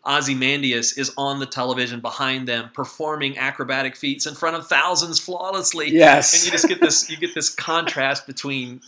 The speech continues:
Speaker 1: Dan and Ozymandias. That's, uh, you know.
Speaker 2: Right.
Speaker 1: But, but, um, so having said that, I think I probably would put the age limit around twelve or fourteen before I would give this to somebody.
Speaker 2: Teens.
Speaker 1: First
Speaker 2: Yeah.
Speaker 1: of all, it's very complex and deep, and they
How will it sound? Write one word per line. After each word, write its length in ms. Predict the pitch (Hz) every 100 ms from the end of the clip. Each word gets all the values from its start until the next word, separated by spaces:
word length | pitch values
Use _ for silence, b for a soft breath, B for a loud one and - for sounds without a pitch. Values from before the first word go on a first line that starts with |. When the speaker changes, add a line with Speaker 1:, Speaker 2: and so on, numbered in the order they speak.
| 131
Speaker 1:
Dan 440 | 135 135 131 131
and 180 | 123 120
Ozymandias. 800 | 127 127 123 120 123 123 120 120
That's, 280 | 127 - -
uh, 160 | 117 117 -
you 100 | 104
know. 140 | 90 - B 123
Speaker 2:
Right. 400 | 127 117 120 -
Speaker 1:
But, 240 | 131 -
but, 80 | 151
um, 220 | 131 131
so 220 | - 147
having 320 | 143 185 202
said 240 | - 131 117
that, 340 | 110 107 107 -
I 120 | 151
think 520 | 151 202 190 139 - - b b b b -
I 100 | 147
probably 580 | 139 - 127 123 120 117
would 400 | 107 113 110 110
put 180 | - 120
the 80 | 107
age 360 | 113 113 110
limit 240 | 110 107 104
around 400 | 104 101 101 - -
twelve 480 | - 104 101 98
or 80 | 95
fourteen 720 | 92 101 95 - 101 101 101 -
before 240 | - - 104
I 60 |
would 180 | 98 98
give 140 | 104 98
this 160 | 101
to 60 | 110
somebody. 260 | - 107
Speaker 2:
Teens. 360 | 135 127 120 - B -
Speaker 1:
First 200 | 113 190
Speaker 2:
Yeah. 20 |
Speaker 1:
of 60 | 156
all, 220 | 139 131
it's 120 | 139
very 260 | 135 135 131
complex 460 | 123 113 110 104 -
and 160 | 104
deep, 340 | 107 107 104 -
and 120 |
they 60 | 117